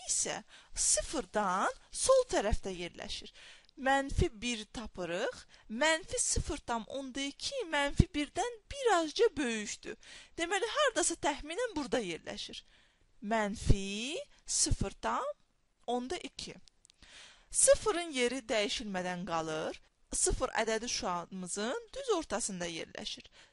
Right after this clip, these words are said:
Sağdan müsbət ədədlərdir, soldan mənfi. Mənfi iki tam dörddə bir. Mənfi ikini tapdıq. Çox gözəl. İndi bundan sonra dörd tam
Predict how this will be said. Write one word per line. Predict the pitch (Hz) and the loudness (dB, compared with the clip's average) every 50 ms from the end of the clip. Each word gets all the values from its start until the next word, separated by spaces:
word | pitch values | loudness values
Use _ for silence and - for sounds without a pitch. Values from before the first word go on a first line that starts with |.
| _ - - - | _ -20 -12 -6
Sağdan | - - - 285 262 247 233 240 294 302 262 220 | -4 0 2 4 2 2 4 4 2 4 4 0
müsbət | 196 - - - 185 - - 269 | -4 -6 -6 -4 -6 -4 -2 -4
ədədlərdir, | 294 - 359 440 - - 508 523 523 - 622 571 | -2 -2 -4 -4 -4 -4 -2 -2 -2 -4 -4 -6
soldan | - - - 269 190 180 - - 196 233 403 381 | -6 -4 0 0 0 0 0 0 0 0 -2 -2
mənfi. | 311 214 165 147 - - - - - 233 - _ _ _ - - - - - - - | -4 -4 -4 -4 -8 -10 -12 -12 -12 -12 -18 _ _ _ -20 -20 -20 -20 -20 -16 -12
Mənfi | 240 240 277 277 294 294 294 330 - - - 508 539 698 831 - _ _ _ _ | -4 2 2 4 4 4 0 -2 -8 -10 -8 -8 -6 -8 -10 -14 _ _ _ _
iki | - - - - 571 539 - _ | -12 -10 -8 -8 -8 -8 -8 _
tam | - 381 311 285 277 285 381 571 605 - - | -2 0 2 4 4 4 2 2 -2 -4 -2
dörddə | 302 285 381 - - _ _ - 269 | 0 0 0 -2 -6 _ _ 0 0
bir. | 240 180 170 160 - - - _ _ _ _ - - - - - | 0 0 -6 -8 -10 -12 -16 _ _ _ _ -20 -20 -20 -16 -2
Mənfi | 269 311 330 330 349 427 - - 587 523 | 4 6 6 6 6 10 10 10 10 8
ikini | - - 370 349 466 - | 2 -6 -4 -4 -4 0
tapdıq. | - 311 226 - - - - 175 165 - - - - _ - | 2 2 2 2 -2 -6 -6 -6 -6 -6 -12 -18 -20 _ -6
Çox | - - 302 285 - | -2 -2 -2 -2 -4
gözəl. | - - - - - - - - - - - - - - - | -8 -10 -8 -8 -12 -14 -14 -16 -20 -20 -20 -20 -20 -8 -6
İndi | - 427 480 539 554 523 | -4 -4 2 2 2 4
bundan | 440 415 392 359 339 349 403 | 4 2 4 6 4 6 6
sonra | 403 - - 339 226 214 190 175 165 170 170 190 240 427 - - - - - _ - | 4 2 2 2 2 2 0 0 0 2 2 2 2 0 -4 -10 -20 -20 -8 _ 10
dörd | 494 539 508 - - _ | 12 12 12 8 2 _
tam | 415 381 453 | 2 2 2